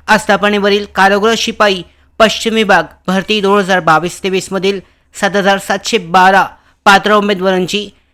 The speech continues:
शंभर गुणांची लेखी परीक्षा दिनांक नऊ एप्रिल दोन हजार पंचवीस रोजी पोलीस मुख्यालय शिवाजीनगर पुणे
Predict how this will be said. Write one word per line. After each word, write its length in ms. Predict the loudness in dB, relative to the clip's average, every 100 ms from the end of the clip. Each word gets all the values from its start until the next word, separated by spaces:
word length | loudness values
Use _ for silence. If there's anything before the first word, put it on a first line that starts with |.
| -8
शंभर 400 | -2 0 2 2
गुणांची 420 | 4 2 0 0
लेखी 200 | 0 -2
परीक्षा 460 | -2 -2 -2 -2 -4 -6 _ _ -4
दिनांक 340 | 0 0 0
नऊ 280 | 0 2 4
एप्रिल 440 | 2 0 -4 -4 -6
दोन 200 | 0 2
हजार 200 | 2 0
पंचवीस 400 | -2 -4 -6 -8 -8
रोजी 340 | -6 -4 -6 -8 -4
पोलीस 300 | 0 0 -2
मुख्यालय 500 | -8 -6 -2 0 0 -4 _ _ -6
शिवाजीनगर 680 | 0 2 2 2 2 2
पुणे 320 | 2 0 0